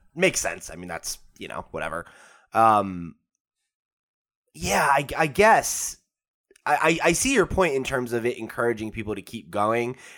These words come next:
and you could maybe jump from one show right into the next one and, like, keep the conversation going. But I wonder if that might lead to, like, a saturation issue.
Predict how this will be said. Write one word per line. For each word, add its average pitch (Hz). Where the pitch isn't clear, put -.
and 123
you 120
could 120
maybe 110
jump 113
from 107
one 104
show 104
right 95
into 92
the 131
next 147
one 175
and, 95
like, 92
keep 95
the 87
conversation 95
going. 156
But 117
I 117
wonder 117
if -
that 110
might 98
lead 104
to, -
like, 92
a 90
saturation 95
issue. 135